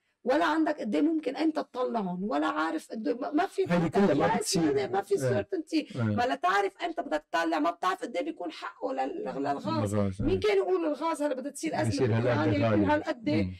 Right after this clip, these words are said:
Speaker 1: بال ألفين واثنين وعشرين؟
Speaker 2: بس نحن بين-،
Speaker 1: أربعة وعشرين.
Speaker 2: بس نحن بين-، بس نحن رح نلحق هالموجه؟ ما بظن،
Speaker 1: So،
Speaker 2: ما هيك؟
Speaker 1: so
Speaker 2: ولا شو؟
Speaker 1: انت اللي بدك تعمله اليوم انه ما فيك تعطي ولا رقم
Speaker 2: مم.
Speaker 1: على قد ايه يكون الحجم اللي نحن بدنا نطلعه.
Speaker 2: مم.
Speaker 1: لحديت ما توتال تحفر هالبير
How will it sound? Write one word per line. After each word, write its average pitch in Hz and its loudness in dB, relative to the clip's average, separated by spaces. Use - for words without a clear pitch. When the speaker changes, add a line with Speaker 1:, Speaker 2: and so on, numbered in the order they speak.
Speaker 1:
بال 285 0
ألفين 302 0
واثنين 302 0
وعشرين؟ 285 -4
Speaker 2:
بس - 0
نحن 208 6
بين-، 170 4
Speaker 1:
أربعة 147 0
وعشرين. 156 0
Speaker 2:
بس 147 -2
نحن 143 -2
بين-، 131 -2
بس - -4
نحن 165 2
رح 107 0
نلحق - 0
هالموجه؟ 127 2
ما 175 6
بظن، 127 0
Speaker 1:
So، 95 -2
Speaker 2:
ما 101 2
هيك؟ 131 0
Speaker 1:
so - -6
Speaker 2:
ولا 508 2
شو؟ - 4
Speaker 1:
انت 294 0
اللي 254 -2
بدك 240 0
تعمله 330 2
اليوم 220 -2
انه 233 -4
ما 330 2
فيك - -6
تعطي 294 -4
ولا 269 0
رقم 202 -4
Speaker 2:
مم. 110 0
Speaker 1:
على 262 -2
قد 202 -6
ايه 302 0
يكون 285 -4
الحجم 220 -6
اللي 214 -2
نحن 233 -12
بدنا 190 -6
نطلعه. 185 -10
Speaker 2:
مم. 208 2
Speaker 1:
لحديت 269 -2
ما 262 -4
توتال 233 -6
تحفر - -8
هالبير 226 -6